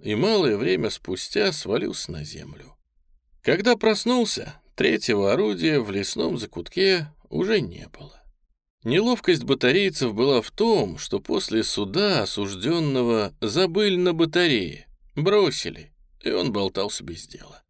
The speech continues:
"Да вы скажите, куда его доставить? Мы сами!" услышал Феликс из землянки командира батареи. Наконец-то в сопровождении двух бойцов, вооруженных автоматами, Феликса Боярчика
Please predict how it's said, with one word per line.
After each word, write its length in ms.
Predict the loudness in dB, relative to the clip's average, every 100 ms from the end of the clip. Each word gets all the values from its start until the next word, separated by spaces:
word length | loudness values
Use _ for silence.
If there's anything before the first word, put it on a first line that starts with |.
| _ _ _ _ _ _ _
"Да 240 | 0 2
вы 120 | 4 2
скажите, 640 | 4 4 4 2 0 0
куда 360 | 0 4 4
его 220 | 4 4 4
доставить? 880 | 4 2 2 2 4 4 4 0
Мы 220 | 2 2 4
сами!" 920 | 4 6 6 6 6 4 0 -10 -18 _
услышал 600 | -8 -6 -4 -4 -4 -8
Феликс 480 | -4 -4 -4 -4 -6
из 120 | -4
землянки 640 | -4 -4 0 0 0 -6
командира 560 | -6 -6 -4 -4 -4 -4
батареи. 640 | -6 -4 -4 -4 -10 -18 _ _ _ _ _ -2
Наконец-то 600 | 0 2 2 0 0 -2
в 60 |
сопровождении 840 | 0 0 2 2 2 0 0 0 -2
двух 300 | -2 -2 0
бойцов, 720 | -2 -2 -4 0 0 0 -6
вооруженных 720 | -4 -2 0 0 -2 -2 -6
автоматами, 840 | -8 -6 -4 -6 -8 -12 -12 -16 _ _
Феликса 420 | -4 -2 -2 -2
Боярчика 840 | 0 2 0 0 -6 -2 0 0